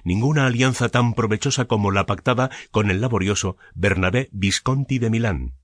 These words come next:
integrante de la todopoderosa estirpe Visconti, que para ese entonces era la familia italiana más pudiente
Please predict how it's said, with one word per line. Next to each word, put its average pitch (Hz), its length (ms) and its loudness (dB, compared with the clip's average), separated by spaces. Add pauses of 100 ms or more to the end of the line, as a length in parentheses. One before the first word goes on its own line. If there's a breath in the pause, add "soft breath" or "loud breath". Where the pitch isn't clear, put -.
(460)
integrante 92 640 0
de 82 80 0
la 69 160 -2
todopoderosa 71 760 -2
estirpe 78 560 -4
Visconti, 80 640 -4 (380 soft breath)
que 101 180 2
para 90 260 0
ese 120 340 0
entonces 101 680 -2 (120 loud breath)
era 113 180 2
la 117 120 0
familia 131 380 2
italiana 127 500 0 (220 loud breath)
más 131 320 0
pudiente 127 580 -2